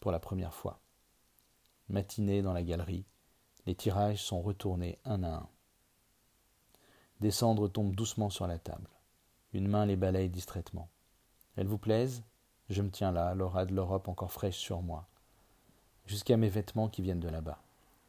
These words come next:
J'attends la réponse. « Elle pourrait bien vous rendre célèbre, dit-il enfin. »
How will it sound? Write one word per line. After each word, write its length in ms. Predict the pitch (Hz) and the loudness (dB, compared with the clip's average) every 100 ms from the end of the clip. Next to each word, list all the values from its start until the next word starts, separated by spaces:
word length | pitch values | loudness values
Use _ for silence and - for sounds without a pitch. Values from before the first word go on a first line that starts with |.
| _ - - 104 | _ -20 -10 -4
J'attends 280 | 92 98 | -2 0
la 100 | 90 | 0
réponse. « 580 | 90 90 82 - - - _ _ _ _ - | 0 -4 -8 -8 -12 -14 _ _ _ _ -6
Elle 100 | 92 | -6
pourrait 280 | - 107 104 | 0 2 4
bien 200 | 101 113 | 4 4
vous 160 | 101 98 | 4 2
rendre 240 | 101 98 | 2 0
célèbre, 420 | - 123 131 87 | 0 0 0 -2
dit-il 300 | 87 85 90 | -4 -4 -4
enfin. » 300 | 85 - 87 | -4 -6 -8